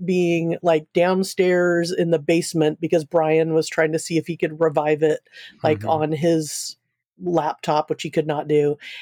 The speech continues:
Speaker 1: And he ordered this, like, fix-it kit and a battery and all that stuff. So I had this whole weekend that was actually really awesome because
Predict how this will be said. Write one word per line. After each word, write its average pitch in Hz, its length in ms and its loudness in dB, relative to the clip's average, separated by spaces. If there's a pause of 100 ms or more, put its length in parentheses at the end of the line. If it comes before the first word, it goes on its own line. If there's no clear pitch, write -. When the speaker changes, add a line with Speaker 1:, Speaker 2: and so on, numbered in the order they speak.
(160)
Speaker 1:
And 175 340 2
he 175 160 -4
ordered 180 480 2
this, 160 220 0
like, 151 180 -2
fix-it - 560 -4
kit 220 400 0
and 151 140 -2
a 139 40 -12
battery 208 600 0
and 185 120 0
all 175 100 0
that 170 200 0
stuff. 156 320 0 (760)
So - 180 2
I - 60 4
had 349 220 0
this 339 160 0
whole 247 220 2
weekend 214 520 0
that 180 140 0
was 185 140 2
actually 226 500 0
really 175 320 2
awesome 160 500 0
because 151 880 0